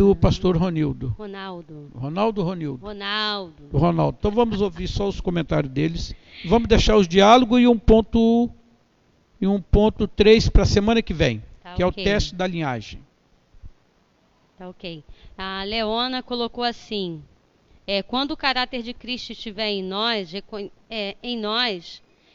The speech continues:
Speaker 1: reconhecer que você é diferente vai ser fácil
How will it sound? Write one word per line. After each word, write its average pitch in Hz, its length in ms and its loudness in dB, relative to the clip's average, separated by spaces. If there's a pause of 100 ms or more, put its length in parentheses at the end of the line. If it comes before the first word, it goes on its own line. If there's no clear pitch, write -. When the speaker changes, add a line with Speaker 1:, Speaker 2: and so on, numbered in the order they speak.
(120)
Speaker 1:
reconhecer 254 600 -4
que 311 140 -8
você 269 320 -4
é 254 80 -2
diferente 226 800 -6
vai 214 180 -8
ser 254 280 -8
fácil 262 680 -6